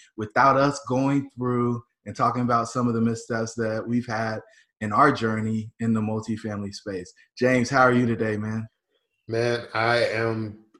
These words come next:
Speaker 2: excellent. I choose to be happy. I choose to take the day for what it is, and I choose to get the most out of what today has to offer.
Speaker 1: It's all mindset.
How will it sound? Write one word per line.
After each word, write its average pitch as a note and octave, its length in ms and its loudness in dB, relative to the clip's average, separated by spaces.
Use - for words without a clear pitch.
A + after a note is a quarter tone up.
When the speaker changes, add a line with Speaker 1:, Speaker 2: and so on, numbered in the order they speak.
Speaker 2:
excellent. A2+ 600 -2
I G2+ 120 -4
choose C3+ 340 0
to A#2+ 60 -2
be A#2 140 -2
happy. C3+ 540 2
I A2 120 0
choose C3 360 0
to A#2 60 -2
take A#2+ 260 0
the A#2 80 -2
day A#2+ 200 4
for A2 160 -2
what A2+ 180 2
it G2+ 80 -2
is, D#3 600 0
and A2+ 120 -2
I A2+ 100 2
choose C#3 480 0
to A#2 100 -2
get A#2+ 200 0
the A2 100 0
most B2 480 2
out G#2+ 200 2
of G#2+ 160 2
what A2 180 2
today G#2+ 240 0
has G2+ 200 -2
to F#2 80 -2
offer. - 380 -6
Speaker 1:
It's C#3 160 -4
all B2+ 140 4
mindset. F#2+ 720 -8